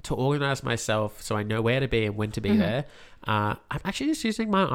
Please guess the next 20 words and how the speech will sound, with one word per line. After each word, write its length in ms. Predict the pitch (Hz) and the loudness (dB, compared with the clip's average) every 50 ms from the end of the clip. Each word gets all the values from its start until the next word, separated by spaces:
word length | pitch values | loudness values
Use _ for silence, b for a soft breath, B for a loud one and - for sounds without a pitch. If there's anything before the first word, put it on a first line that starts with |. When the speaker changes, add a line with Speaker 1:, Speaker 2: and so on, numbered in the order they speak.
| 143 175 | 0 0
Speaker 1:
iPhone 340 | - 254 220 202 175 147 - | 2 0 0 0 0 -2 -2
calendar. 520 | - 127 107 110 110 104 98 - - - - _ - - | -2 -2 -2 -2 -4 -6 -6 -8 -8 -8 -10 _ -2 2
Speaker 2:
Hey. 1120 | 330 339 320 277 254 240 226 214 208 202 196 190 190 185 185 185 180 175 180 - - 160 - - - | 4 4 4 4 4 2 2 2 2 0 0 0 0 -2 -2 -2 -2 -4 -4 -6 -8 -10 -14 -16 -12
Speaker 1:
However, 520 | - - 135 127 123 123 117 113 110 95 - - - - - - _ - - - | 0 2 6 8 8 8 6 4 0 0 -4 -10 -20 -20 -20 -20 _ -20 -12 -12
Speaker 2:
Okay. 300 | 165 - 151 92 104 165 - - - - _ - - _ _ _ - B B B B B B B B B B | -10 -8 -8 -8 -8 -12 -14 -16 -20 -20 _ -20 -20 _ _ _ -20 B B B B B B B B B B
Speaker 1:
now 140 | - 135 127 - | 0 -2 0 2
I 100 | 135 135 | 0 2
think 320 | - 151 156 156 156 - _ _ - | 2 2 0 0 -4 -14 _ _ -12
this 280 | 135 123 123 120 - | -4 0 0 0 0
speaks 300 | - - 117 113 107 - | -2 -2 -4 -4 -4 -4
volumes 320 | - 107 104 107 110 110 110 | -4 -4 -2 -2 -4 -6 -4
about 280 | - 107 104 107 - - | -4 -4 -4 -4 -6 -6
me 160 | 107 104 101 | -4 -4 -4
and 80 | 104 107 | -4 -2
my 80 | 104 104 | -2 -2
refusal 600 | 107 107 - - - 110 110 110 107 120 113 107 | -2 -4 -6 -6 -4 -2 0 0 0 -2 -4 -4
to 200 | - - 104 110 - - - - _ - | -4 -8 -10 -10 -12 -18 -20 -20 _ -10
do 140 | - 85 95 | -6 -6 -6
it 100 | 98 - - | -6 -6 -2
correctly. 500 | - 104 104 - - 117 135 180 247 | -2 -2 -2 -2 -4 -4 -2 -2 -2